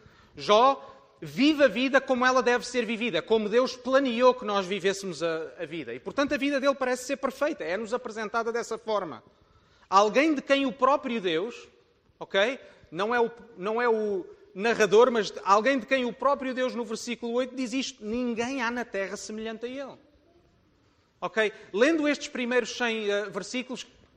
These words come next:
quem, quem nesta sala poderia ser, di-, dizer: "Eu sou melhor que ele"? Eu ainda estou acima dele. É impossível, não é? Lem-, lemos estes textos e dizemos assim,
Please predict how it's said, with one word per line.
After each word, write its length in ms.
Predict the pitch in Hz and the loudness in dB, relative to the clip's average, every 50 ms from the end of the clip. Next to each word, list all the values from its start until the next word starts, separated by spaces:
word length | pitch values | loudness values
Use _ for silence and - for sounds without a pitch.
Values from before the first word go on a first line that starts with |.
| _ _ _ _ _ _ _ | _ _ _ _ _ _ _
quem, 420 | - 269 285 277 247 202 156 139 - - | -4 -2 0 0 0 -2 -6 -10 -8 -4
quem 220 | 240 233 262 262 | -4 -2 -2 -2
nesta 320 | 240 233 233 226 - - 208 | -2 -4 -4 -4 -6 -8 -8
sala 340 | - - 226 214 220 220 | -4 -2 -2 -2 -2 -2
poderia 380 | 214 - 214 202 202 208 214 202 | -6 -8 -10 -10 -8 -6 -6 -6
ser, 480 | 202 - 208 214 214 208 - - - _ _ | -6 -4 -4 -4 -4 -6 -10 -16 -20 _ _
di-, 200 | 165 160 196 208 | -14 -12 -12 -12
dizer: 560 | 175 165 156 202 202 165 160 208 214 214 214 | -12 -12 -10 -8 -8 -6 -2 -2 -2 -2 -4
"Eu 120 | 180 175 170 | -6 -10 -8
sou 180 | - - 208 | -8 -8 -8
melhor 300 | 185 180 185 185 180 165 | -6 -6 -4 -4 -4 -4
que 140 | - - 156 | -6 -10 -10
ele"? 140 | 135 113 95 - _ _ _ _ _ _ _ _ _ _ _ _ _ _ _ _ _ _ _ _ _ _ _ _ _ _ _ _ _ _ _ _ _ _ _ | -12 -12 -12 -16 _ _ _ _ _ _ _ _ _ _ _ _ _ _ _ _ _ _ _ _ _ _ _ _ _ _ _ _ _ _ _ _ _ _ _
Eu 160 | 185 202 226 | -2 0 0
ainda 140 | 240 226 214 | 0 -2 -4
estou 320 | - - - 262 247 240 | -6 -4 -4 -2 0 0
acima 360 | 226 - - 220 202 185 185 165 | 0 0 -2 -8 -8 -8 -8 -8
dele. 280 | 156 143 120 101 104 - _ _ _ _ _ _ _ _ _ _ _ | -6 -8 -8 -8 -12 -16 _ _ _ _ _ _ _ _ _ _ _
É 100 | - 202 | -6 -6
impossível, 560 | 220 214 - - - - 247 247 208 196 170 156 | -6 -6 -8 -8 -8 -6 -4 -2 -2 -2 -2 -2
não 120 | 151 147 | -4 -4
é? 160 | 147 156 165 - - - - - | -6 -6 -8 -10 -16 -20 -12 -2
Lem-, 280 | 180 196 226 240 208 - - - - - | 2 2 2 2 0 -4 -12 -16 -10 0
lemos 320 | 202 226 262 269 254 190 240 | 2 4 4 4 2 0 -2
estes 240 | 247 - - - | -2 -4 -4 -4
textos 280 | - 240 233 233 - 240 | -2 -2 -2 -2 -2 -6
e 140 | 247 240 233 | -8 -8 -8
dizemos 520 | 180 180 196 208 185 226 226 226 214 185 | -8 -10 -10 -8 -6 -6 -6 -6 -8 -8
assim, 380 | 208 196 - 196 185 156 127 | -10 -10 -8 -8 -8 -8 -10